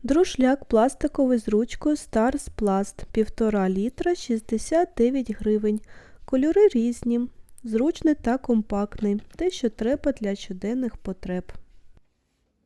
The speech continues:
Лоток для столових приборів пластиковий, сорок дев'ять гривень.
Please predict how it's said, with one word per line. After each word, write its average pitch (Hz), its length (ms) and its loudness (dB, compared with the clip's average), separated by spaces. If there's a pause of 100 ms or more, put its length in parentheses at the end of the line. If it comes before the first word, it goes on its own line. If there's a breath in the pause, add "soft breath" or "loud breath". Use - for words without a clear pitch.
(640 loud breath)
Лоток 254 460 4
для 220 160 0
столових 220 600 0
приборів 254 600 0
пластиковий, 269 800 -2
сорок 330 500 -2
дев'ять 226 420 -2
гривень. 214 420 0